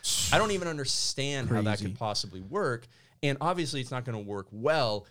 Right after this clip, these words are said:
Speaker 1: which leaves those kids behind. And so now your literacy is being hurt. Now your physical activity is being hurt. We've already got, you know, most young people, um, in North America are not physically able.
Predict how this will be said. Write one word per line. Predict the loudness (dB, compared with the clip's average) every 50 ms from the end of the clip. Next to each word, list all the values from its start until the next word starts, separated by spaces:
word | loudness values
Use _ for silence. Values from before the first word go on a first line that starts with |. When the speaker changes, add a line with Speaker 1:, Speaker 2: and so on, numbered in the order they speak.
| _ _ -6
Speaker 1:
which | -6 -4 -4 -4
leaves | -4 -4 -2 -2 0 -2
those | 0 0 -2 -4
kids | -4 -2 -2 -2 -2 -2
behind. | -4 -4 -4 -6 -6 -6 -2 2 4 4 4 4 2 0 -2 -4 -4 -8 _ _ _ _ _ _ _ _ _ -4
And | -2 0 0 0 0 0 0
so | 0 0 2 2 2 2 0
now | -2 -2 -2 -2 -2
your | -2 -4 -4 -6 -8 -6
literacy | -6 -6 -4 -4 -2 0 0 0 0 0
is | -2 -4 -4
being | -4 -4 -4 -4 -2
hurt. | -2 0 0 0 0 -2 -2
Now | -2 -2
your | -2 -2
physical | -4 -2 -2 -2 -2 -2 -2 0 -2
activity | -2 -2 -2 -2 -2 -2 -2 -2 -2
is | -4 -4
being | -6 -4 -4 -4 -4 -4 -6
hurt. | -4 -2 -2 -2 -4 -6 -10 -20 -20 -20 -20 _ 0
We've | 4 4
already | 4 4 4 2
got, | 0 0 0 0 -2 -2 -4 _ _ _ _ _ _ _ _ _
you | -4 -4
know, | -2 -2
most | -4 -2 0 0 0 0 -2 -2
young | -4 -4 -4 -4 -4 -6
people, | -8 -8 -8 -8 -6 -6 -6 -6 -4 -6 -6 -8 -10 -10 -6
um, | -4 -2 -2 -2 -2 -2 -4 -4 -4
in | -4 -2 -2 -4
North | -4 -4 -6 -6
America | -6 -6 -4 -4 -4 -4 -4 -4 -6
are | -6 -6
not | -4 -6 -6 -6 -8
physically | -10 -6 -4 -4 -4 -4 -4 -6 -10 -10 -8 -6
able. | -6 -4 -4 -4 -4 -4 -4 -6 -8 -12